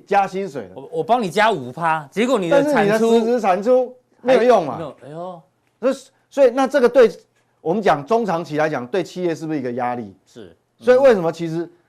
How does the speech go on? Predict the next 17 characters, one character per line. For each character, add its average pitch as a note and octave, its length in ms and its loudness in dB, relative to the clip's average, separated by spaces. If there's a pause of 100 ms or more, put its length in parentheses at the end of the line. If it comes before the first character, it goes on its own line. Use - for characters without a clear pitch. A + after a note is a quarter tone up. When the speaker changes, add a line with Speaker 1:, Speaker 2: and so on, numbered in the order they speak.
(380)
Speaker 1:
我 D3+ 120 -10
过 B3+ 160 4
去 C4 60 4
来 F#3+ 120 6
讲 D3+ 160 0
说， F#3+ 200 -2
有 C#3+ 120 -4
时 D3+ 80 -6
候 G3 160 2
我 B2+ 120 -10
们 C#3 80 -12
看 F3+ 200 -2
P F3 220 -4
M D3+ 160 -2
I， E3+ 80 -8
我 C#3+ 140 -6
们 F3+ 100 -12